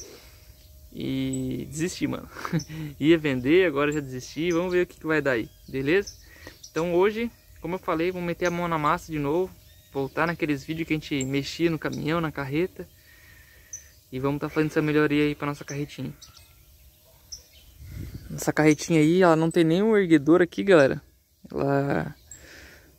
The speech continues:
trabalha sempre com os três eixos no chão. Então, ó, hoje eu tô vaziozinho, tenho que andar com os três eixos no chão. Então isso aí acaba sempre puxando mais peso, né? Querendo ou não, são oito rodas a mais pra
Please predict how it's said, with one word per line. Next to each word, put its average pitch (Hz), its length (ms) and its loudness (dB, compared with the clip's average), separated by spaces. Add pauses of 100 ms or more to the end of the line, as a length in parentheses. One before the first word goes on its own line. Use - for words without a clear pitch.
trabalha 143 380 4
sempre 190 240 -4
com 196 80 -4
os 180 80 -4
três 175 260 2
eixos 175 160 -2
no 165 140 -2
chão. 185 280 2
Então, 170 240 4
ó, 156 140 6
hoje 160 220 6
eu 175 60 4
tô 180 120 0
vaziozinho, 170 760 2
tenho 185 200 0
que 190 60 4
andar 185 160 6
com 185 100 -16
os 170 60 -10
três 190 240 6
eixos 196 160 4
no 202 100 2
chão. 147 300 2 (640)
Então 165 240 4
isso 175 200 2
aí 185 320 6
acaba 180 380 4
sempre 208 280 -2
puxando 190 420 4
mais 151 240 4
peso, 208 380 6
né? 185 160 0 (340)
Querendo 151 260 4
ou 156 60 6
não, 156 220 4
são 151 320 2 (500)
oito 196 340 8
rodas 170 380 4
a 160 60 6
mais 151 320 0
pra 143 280 2